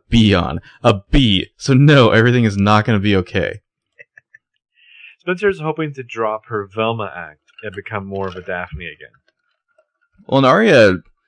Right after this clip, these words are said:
Speaker 1: Ar-, first, we should mention that Cece has just walked in the background. Um, Arya kinda shit-talks Daphne here, and it's just like, "Daphne's not the kind of girl to get into UPenn, Velma is." Which I'm gonna disagree with. I feel like Daphne tests well.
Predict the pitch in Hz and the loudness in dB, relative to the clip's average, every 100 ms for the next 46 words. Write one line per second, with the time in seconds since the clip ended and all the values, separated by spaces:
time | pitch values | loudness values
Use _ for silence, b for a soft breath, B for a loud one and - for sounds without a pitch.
0 | _ _ _ _ _ - - _ _ _ | _ _ _ _ _ -12 -12 _ _ _
1 | - 170 160 139 135 139 123 110 113 98 | -2 2 2 2 0 2 2 2 0 0
2 | - 110 101 92 85 90 92 80 - 80 | -2 -4 -2 -4 -4 -8 -4 -6 -6 -8
3 | - 73 - - 76 - 90 67 104 _ | -6 -8 -8 -12 -8 -4 -4 -4 -8 _
4 | _ - 185 320 - 226 220 - 160 151 | _ 0 2 2 0 2 2 2 -2 -2
5 | 151 135 - 92 92 127 82 78 78 71 | 0 0 0 0 0 0 -4 -4 -4 -4
6 | 90 98 - 87 78 55 65 - 69 78 | -6 -8 -8 -4 -2 -2 -6 -10 -4 -2
7 | 98 92 62 90 65 - - 62 64 65 | -2 -4 -6 -6 -8 -8 -8 -8 -8 -10
8 | 50 - - 58 - 69 - 95 76 - | -10 -10 -12 -12 -14 -18 -12 -8 -8 -8
9 | - 73 69 - - - _ _ _ - | -8 -8 -8 -10 -14 -16 _ _ _ 0
10 | 151 - - 123 180 175 123 131 - 98 | 0 -2 -4 -2 -2 -2 -2 -4 -4 -6
11 | 95 87 60 - _ _ _ _ - 107 | -4 -4 -6 -10 _ _ _ _ -6 -2
12 | 131 123 104 107 95 92 - 76 - - | 2 2 4 2 0 -4 -8 -8 -8 -12
13 | - | -14